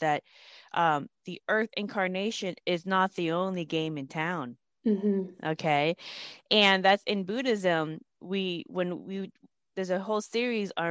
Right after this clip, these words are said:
Speaker 1: reincarnation and factors into reincarnation and going back into samsara and what
Speaker 2: Mm-hmm.
Speaker 1: games you wanna play and what,
Speaker 2: Mm-hmm.
Speaker 1: what journeys you wanna go to, et cetera, et cetera. There's a whole thing about that. And Earth is not the only thing in town.
Speaker 2: Mm-hmm.
Speaker 1: Um,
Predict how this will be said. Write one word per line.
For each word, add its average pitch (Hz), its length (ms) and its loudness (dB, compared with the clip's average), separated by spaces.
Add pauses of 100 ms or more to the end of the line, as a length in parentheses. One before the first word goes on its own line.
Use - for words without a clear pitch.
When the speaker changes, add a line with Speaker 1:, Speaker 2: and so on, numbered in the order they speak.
Speaker 1:
reincarnation 175 920 -2
and 151 120 -6
factors 170 420 -6
into 156 220 -8
reincarnation 151 840 -8
and 143 100 -8
going 147 220 -6
back 139 220 -8
into 143 200 -12
samsara 180 760 -4
and 143 100 -6
what 147 140 -4
Speaker 2:
Mm-hmm. 202 40 -4
Speaker 1:
games 170 280 -4
you 131 80 -12
wanna 123 240 -12 (100)
play 202 480 2
and 147 100 -4
what, 139 140 -2
Speaker 2:
Mm-hmm. 208 140 -10 (300)
Speaker 1:
what 165 200 -4
journeys 180 360 -4
you 165 80 -8
wanna 147 200 -4
go 180 220 -4
to, 185 420 -6
et - 100 -8
cetera, 151 280 -4
et 131 100 -10
cetera. 208 300 -4
There's 147 160 -6
a 151 40 -6
whole 185 400 -6 (140)
thing 233 300 -2
about 143 400 -6
that. 127 220 -6 (680)
And 180 280 4
Earth 214 260 0
is 185 140 -2
not 185 200 -2
the - 100 -6
only 160 300 -6
thing 151 240 -8
in 127 100 -10
town. 139 360 -10 (240)
Speaker 2:
Mm-hmm. 202 600 0
Speaker 1:
Um, 143 580 4